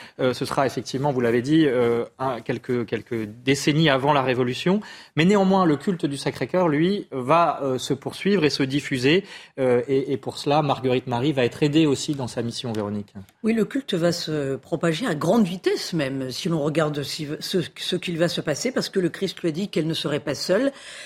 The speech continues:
Speaker 2: euh, qu'il allait lui envoyer son fidèle serviteur et son parfait ami en la personne d'un prêtre jésuite, Claude Lacolombière. Ce dernier arrive à Paray-le-Monial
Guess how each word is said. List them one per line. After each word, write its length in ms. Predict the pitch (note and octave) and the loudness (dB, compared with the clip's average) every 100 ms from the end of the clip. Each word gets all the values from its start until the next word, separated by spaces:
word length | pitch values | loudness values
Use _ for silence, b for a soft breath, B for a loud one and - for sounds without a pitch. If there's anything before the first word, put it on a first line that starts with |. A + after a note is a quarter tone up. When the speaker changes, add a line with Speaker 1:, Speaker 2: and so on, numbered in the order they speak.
| B | B
Speaker 2:
euh, 180 | D3 D3 | 2 2
qu'il 220 | - E3+ | 0 0
allait 180 | F3 F#3 | 2 2
lui 140 | G3 | 2
envoyer 420 | G3+ F3+ F3+ F#3 C4 | 2 4 4 2 0
son 220 | - F#3 | 0 -2
fidèle 360 | - A3+ A#3 | -2 0 0
serviteur 760 | F#3+ G#3+ F3+ G3 - C4+ C#4 - - | 2 0 0 0 2 2 2 -2 -2
et 60 | |
son 260 | E3+ G3+ E3 | -2 0 -4
parfait 500 | - G#3 - C4+ - | -2 -4 -2 -4 0
ami 320 | F3+ F#3+ B3+ - | 0 2 -2 -2
en 80 | E3+ | -4
la 80 | |
personne 480 | D#3+ F3+ - G#3 F#3+ | -2 -6 -2 0 0
d'un 100 | C#3 | -2
prêtre 500 | C3 - - - F3 | -4 -2 -4 -4 -4
jésuite, 560 | C#3 D3 C#3 G#3 - G#3+ B B B - | -2 -4 -4 -6 -2 -4 B B B 0
Claude 420 | B3+ D4+ G#3+ F3+ | 4 4 4 2
Lacolombière. 800 | F3+ A3+ B3+ A3+ E3+ C#3+ B2+ C3 | 4 2 2 0 2 0 0 -2
Ce 140 | - A3+ | -2 0
dernier 380 | G3 G3 G#3 F3 | 2 2 2 0
arrive 280 | D3+ E3+ | 0 0
à 120 | D3+ - | 0 0
Paray-le-Monial 840 | D#3 D#3 D#3 D3+ D#3 D#3+ D#3 | 0 2 2 2 2 2 2